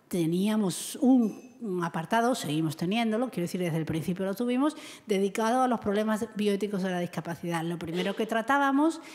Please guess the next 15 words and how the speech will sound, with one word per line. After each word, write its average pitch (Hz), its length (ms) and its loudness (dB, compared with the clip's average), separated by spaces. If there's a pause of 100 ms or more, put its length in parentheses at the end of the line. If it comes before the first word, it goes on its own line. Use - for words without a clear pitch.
(120)
eran 214 280 2
los 214 140 -2
que 208 100 -2
tenían 214 320 -2
que 240 140 -2
ver 269 380 -2
con 254 520 0
las 175 360 -4
técnicas 185 560 0
de 185 80 -2
reproducción 185 680 -4
asistida, 240 580 0 (400)
ligados, 208 720 6
por 254 200 -2
ejemplo, 277 580 2